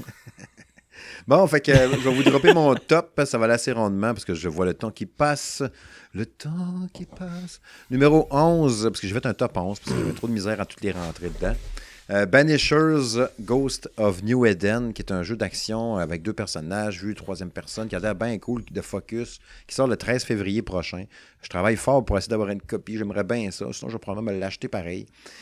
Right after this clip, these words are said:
Euh, ça a de l'air cool, ça a vraiment l'air cool comme jeu, puis il y a personne qui en parle vraiment non plus, fait que j'ai hâte de voir ça.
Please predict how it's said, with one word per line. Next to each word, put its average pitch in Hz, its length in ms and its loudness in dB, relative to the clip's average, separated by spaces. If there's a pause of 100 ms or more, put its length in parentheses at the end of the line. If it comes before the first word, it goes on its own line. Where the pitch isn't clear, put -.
(260)
Euh, 85 240 -2
ça 123 100 0
a 123 40 2
de 120 60 0
l'air 123 160 2
cool, 113 300 0
ça - 380 -20
a - 20 -16
vraiment 107 160 0
l'air 104 160 -2
cool 120 160 0
comme 101 180 0
jeu, 95 160 -4
puis 101 120 -4
il - 20 0
y - 20 -2
a - 20 -2
personne 113 220 -4
qui 113 120 -6
en 87 100 -4
parle 101 200 0
vraiment 92 340 -4
non 87 180 -4
plus, 82 320 -12
fait - 160 -14
que 82 200 -10
j'ai 98 120 -6
hâte 117 80 -4
de 117 60 2
voir 95 280 0
ça. 135 220 -6